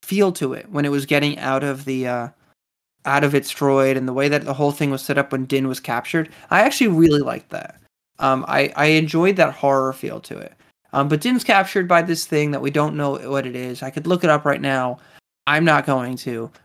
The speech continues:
I, but it's interesting. I'll probably look it up at some point just so that I'm up to date. But Din is captured. Grogu tries to come save and rescue, which is very sweet and very cute. Uh, but then Grogu makes his escape,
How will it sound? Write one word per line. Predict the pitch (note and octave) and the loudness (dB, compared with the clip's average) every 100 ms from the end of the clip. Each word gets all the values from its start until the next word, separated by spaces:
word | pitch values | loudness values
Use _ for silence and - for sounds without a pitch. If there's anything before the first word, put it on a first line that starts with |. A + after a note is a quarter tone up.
| _ _ - | _ _ -6
I, | - C3+ C#3+ - | 0 0 0 0
but | C#3 B2 - | 0 0 -4
it's | D#3 - | -4 0
interesting. | D#3+ D3+ C#3 - B2+ - | 0 0 -6 -6 -8 -2
I'll | C#3+ | -2
probably | D3 D#3+ D3+ | 2 2 4
look | C#3+ C#3+ | 0 -2
it | |
up | C3 | -8
at | B2+ | -8
some | B2+ B2+ | -8 -6
point | C3+ | -8
just | - C3 | -10 -8
so | C3 | -6
that | B2+ B2 | -4 -4
I'm | B2+ B2+ - _ - | -4 -6 -12 _ -2
up | D3 | -2
to | D3+ | 0
date. | C#3+ C3 - _ _ _ _ - _ - | 0 0 -4 _ _ _ _ -20 _ 2
But | D#3+ C3 - _ _ - | 4 4 -4 _ _ 0
Din | F#3+ G#3+ | 4 4
is | G#3 | 4
captured. | - D3+ - D#3 C#3+ - - | 2 2 2 2 2 0 -6
Grogu | D#3+ F3+ G3 A3 G#3 | 4 4 6 2 0
tries | G#3+ F3+ F3+ | 2 2 0
to | E3 | -6
come | E3 D3 | -2 -2
save | C#3+ D3+ D3 F#3+ - - | 0 0 0 -2 -6 -6
and | D3+ | -2
rescue, | C#3+ C3+ - C3+ F3+ _ - | -2 -4 -4 -4 -4 _ -8
which | D3 D3+ | -6 -2
is | C#3 C3+ _ _ _ - | -4 -4 _ _ _ -18
very | D3+ D3+ C#3 A#2 | -4 0 0 -2
sweet | - - F2 - _ - | -10 -14 -14 -14 _ -14
and | B2+ B2+ | -12 -10
very | A#2 G#2+ | -10 -12
cute. | - A2+ - _ _ _ - | -14 -14 -16 _ _ _ -2
Uh, | B2+ B2+ | 0 2
but | C3+ | 0
then | D3+ D3 | 2 0
Grogu | D3+ D3+ D3 D3+ C#3+ - - | 2 2 2 2 0 -2 -4
makes | D3 G3+ A3 | 2 2 2
his | B3 | 0
escape, | A3 - D#3+ D3+ | -2 0 4 4